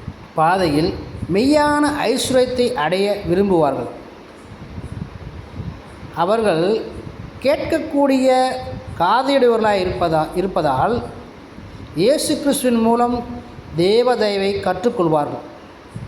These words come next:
ஏனெனில், கிறிஸ்துவுக்குள்ளாக தேவ ஞானம், தேவ அன்பு, தேவ மல்லை-, தேவ வல்லமை ஆகிய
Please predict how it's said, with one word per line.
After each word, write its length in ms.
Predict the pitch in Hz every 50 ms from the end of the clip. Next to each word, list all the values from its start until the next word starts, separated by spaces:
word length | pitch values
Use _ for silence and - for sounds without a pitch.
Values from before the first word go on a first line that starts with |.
| - - - - - - - 147
ஏனெனில், 560 | 156 175 190 196 196 196 190 196 233 269 254 - - - - - - - - - - -
கிறிஸ்துவுக்குள்ளாக 1080 | - 254 269 269 - - 349 320 311 302 320 294 277 277 269 269 262 262 262 262 269 240 170
தேவ 300 | 170 180 196 202 208 196
ஞானம், 540 | 190 175 165 160 160 160 160 180 208 233 240 233 220 - - - - - - 143
தேவ 340 | 156 175 208 233 247 240 240
அன்பு, 380 | - 151 151 156 151 156 190 226 240 233 - - - - - - - 131
தேவ 320 | 156 180 220 240 240 220
மல்லை-, 400 | 190 170 156 151 - - 180 - - - - - - 156
தேவ 220 | 170 190 220 240 240
வல்லமை 480 | 233 160 156 170 190 190 185 156 139 151 185 220 - - - - - - - - - -
ஆகிய 580 | - 175 208 214 196 202 202 202 196 196 196